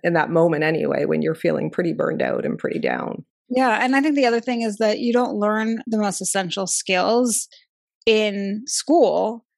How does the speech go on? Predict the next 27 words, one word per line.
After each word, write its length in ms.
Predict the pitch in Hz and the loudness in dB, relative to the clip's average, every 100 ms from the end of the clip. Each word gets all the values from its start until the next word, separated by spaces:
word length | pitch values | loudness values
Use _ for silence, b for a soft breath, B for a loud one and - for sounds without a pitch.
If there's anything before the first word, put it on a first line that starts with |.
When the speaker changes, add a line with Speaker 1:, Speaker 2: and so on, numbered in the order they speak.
| - | -6
Speaker 1:
Right. 260 | 185 202 214 | -4 -2 0
Speaker 2:
And 220 | 208 202 - 233 | 0 -2 -8 -2
not 220 | 247 254 | 0 0
to 60 | 240 | 0
say 200 | 247 220 | 2 2
that, 320 | 208 202 - | 2 2 0
you 140 | 226 | -2
know, 380 | 214 190 190 185 - | 0 0 -2 -4 -4
everything 260 | 214 220 220 | -4 -2 -4
has 140 | 214 | -4
to 60 | 208 | -2
be 100 | 214 | -2
on 80 | |
your 140 | 202 190 | -2 -2
shoulders, 560 | - 262 233 196 202 | 2 2 2 0 0
but 420 | 202 233 190 - - - | 2 4 4 2 -4 2
ultimately, 800 | 285 285 247 208 196 180 196 - _ _ _ _ _ _ - | 2 4 0 0 -4 -2 -4 -10 _ _ _ _ _ _ 0
if 200 | 233 254 | 0 2
we 100 | 262 | 2
know 160 | 247 | 4
that 160 | 240 220 | 4 4
emotional 500 | 214 214 226 233 208 | 2 2 2 0 0
intelligence 480 | 202 214 202 202 190 | 0 0 0 -2 -4
is 360 | - 196 180 - | 0 0 -2 -4
the 80 | 214 | 2
most 400 | 214 208 202 - | 4 4 2 0
impactful 880 | 208 196 202 - 196 196 185 185 254 | -2 2 0 0 -4 -2 0 -2 -6